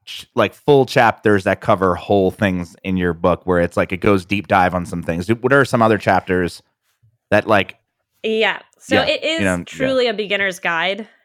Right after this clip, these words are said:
Speaker 2: And I say that because, you know,
Speaker 1: Cool.
Speaker 2: we have a whole chapter that's just, and by we, I mean me, but that's glossary that is, you know,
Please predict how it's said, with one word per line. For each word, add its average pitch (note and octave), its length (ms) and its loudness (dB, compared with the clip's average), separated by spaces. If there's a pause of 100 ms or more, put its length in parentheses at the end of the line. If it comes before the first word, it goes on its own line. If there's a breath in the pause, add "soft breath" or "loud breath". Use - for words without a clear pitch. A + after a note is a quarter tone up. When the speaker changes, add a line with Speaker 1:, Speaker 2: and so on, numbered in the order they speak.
(180)
Speaker 2:
And G3 280 -4
I G3 160 -4
say G#3 240 -6
that G#3 240 -4
because, F3+ 680 -6
you G#2 80 2
know, F2 60 2
Speaker 1:
Cool. F2+ 40 0
Speaker 2:
we F3 60 -6
have G#3+ 140 -4
a G#3 40 -4
whole A#3 160 -6
chapter G#3 380 -6
that's F3+ 260 -8
just, E3+ 220 -10
and D#3 140 -18
by D3+ 100 -14
we, C#3+ 140 -16
I C#3+ 60 -14
mean D3 160 -16
me, C#3 200 -18
but E3+ 200 -10 (360 loud breath)
that's G#3 300 -4 (240)
glossary D#3+ 840 -6
that F3+ 320 -6
is, F3 680 -6
you F3+ 100 -12
know, E3 160 -8